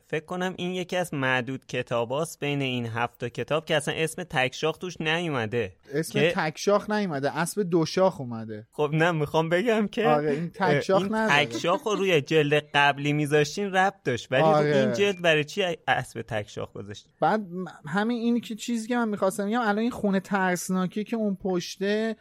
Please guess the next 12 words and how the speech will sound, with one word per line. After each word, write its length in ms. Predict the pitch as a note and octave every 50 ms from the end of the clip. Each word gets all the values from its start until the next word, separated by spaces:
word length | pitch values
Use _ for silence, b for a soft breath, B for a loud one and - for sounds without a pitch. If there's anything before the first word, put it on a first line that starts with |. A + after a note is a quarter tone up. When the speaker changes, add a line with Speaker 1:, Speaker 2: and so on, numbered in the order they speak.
| b
Speaker 2:
هاگوارتسه، 920 | _ - D#3+ D#3+ D#3+ D#3 - D#3+ E3+ F#3+ G#3 G#3+ G3 - - - D3 D3 C#3+
یعنی 240 | C#3 C#3+ D3 E3 F3+
به 180 | F3+ G3 E3
شیون 420 | D#3 - - E3 E3 D3+ D#3+ D#3 D#3
آوارگان 680 | D3+ D#3 D#3 D3+ D3 D#3+ D3+ D#3 D#3 D3+ F3 G3+ G#3 G3+
بیشتر 420 | G3 F3+ - - F#3+ G3 G#3 A3
می‌خوره 380 | A3 G3 E3+ - D3+ C#3+ C#3 C3+
که 120 | - C#3+
تو 120 | C3+ -
کتاب 420 | C#3+ D3 D3 C3+ D3+ C#3 C3+ C3+ C#3
زندانی 520 | C3+ C3 C3+ C3+ C3+ C3+ C3+ C3+ C3+ C3+
آزکابانه. 800 | C3 C3 C3 - - - B2+ B2 B2 B2 B2 B2 B2 A#2+ A#2